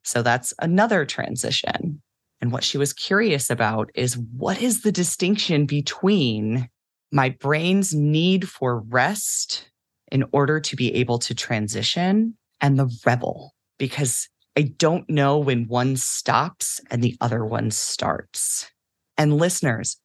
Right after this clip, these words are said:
my client's ability to even recognize that that's the question she's asking herself is a product of the work she's done in coaching, right? It's being familiar with her rebel.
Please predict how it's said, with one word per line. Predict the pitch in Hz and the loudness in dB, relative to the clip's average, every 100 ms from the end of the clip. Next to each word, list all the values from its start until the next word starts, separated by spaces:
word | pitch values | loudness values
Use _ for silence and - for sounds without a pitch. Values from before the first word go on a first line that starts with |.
| - | 0
my | 131 | 0
client's | - 143 170 190 190 | 2 0 2 2 0
ability | 147 - 127 123 143 165 165 | -2 2 2 4 2 0 -2
to | - | -2
even | 127 120 107 | 0 2 0
recognize | 110 120 143 139 135 143 143 | -2 -4 -4 0 0 0 -2
that | 107 - | -4 -4
that's | 143 - - | -4 -4 -4
the | 147 | -2
question | - 117 - 135 | -2 -2 0 0
she's | 131 113 - | -2 -2 -2
asking | 104 117 156 147 | -2 -2 -2 -2
herself | 160 - 170 175 - | 0 2 2 2 -2
is | - | -4
a | 117 | -4
product | - - 110 113 131 - | -6 -2 2 2 -2 -4
of | - 117 | -2 -2
the | 120 | -2
work | 120 - - | -4 -4 -2
she's | - 120 120 | -2 -2 -2
done | 98 101 | -2 -2
in | 123 | -2
coaching, | - - 185 - - - _ _ _ - | 2 2 2 -2 -8 -20 _ _ _ 0
right? | 175 127 - - _ | 2 2 -2 -20 _
It's | - 123 | -2 -2
being | - 127 127 | 0 2 2
familiar | - 156 147 147 175 165 | 0 2 4 4 4 2
with | 135 123 | 0 -2
her | 107 | -4
rebel. | - 90 - - - | 0 0 2 0 0